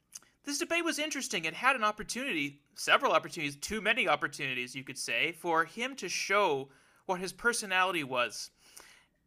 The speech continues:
And, uh, he chose every single opportunity instead to highlight his lack of personality, his commitment to his political vision, I suppose his allies would say,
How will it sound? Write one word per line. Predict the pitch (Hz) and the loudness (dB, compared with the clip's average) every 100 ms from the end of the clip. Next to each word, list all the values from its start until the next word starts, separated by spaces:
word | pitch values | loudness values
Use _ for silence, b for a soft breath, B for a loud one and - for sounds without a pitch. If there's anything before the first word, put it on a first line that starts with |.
| _ | _
And, | 214 233 233 214 | 2 4 2 -2
uh, | 226 220 220 | 0 2 2
he | 208 277 311 | 0 -4 -4
chose | - 262 240 - | 4 4 4 0
every | 196 285 302 269 277 | 6 6 6 -2 -4
single | 262 - 233 214 208 185 175 - _ _ _ _ _ _ _ | -2 -2 -4 -2 2 2 2 -6 _ _ _ _ _ _ _
opportunity | 165 185 190 - 147 123 - 131 | 6 6 0 -4 -4 -2 -2 0
instead | 156 - 302 302 202 175 - b b b - | 0 2 8 10 10 6 -2 b b b 0
to | 196 | 2
highlight | 180 196 185 170 160 - _ | 8 8 8 4 4 -2 _
his | 196 170 | -4 8
lack | 214 247 247 | 10 10 8
of | 139 | -4
personality, | - 123 131 120 101 - - - b b | -6 -6 -6 -8 -8 -12 -18 -20 b b
his | 202 208 185 - | 6 6 6 -4
commitment | - 214 320 240 190 156 - - | -4 2 2 2 -2 -4 -6 -4
to | 185 | -4
his | 156 | -4
political | - 156 156 135 | -2 -4 -2 -6
vision, | 127 139 233 | -4 -4 0
I | 226 | -2
suppose | 156 147 147 123 | -2 -6 -8 -8
his | 131 - | -10 -8
allies | 110 123 117 123 | -6 -6 -6 -8
would | 127 | -10
say, | - 165 208 226 | -4 2 2 0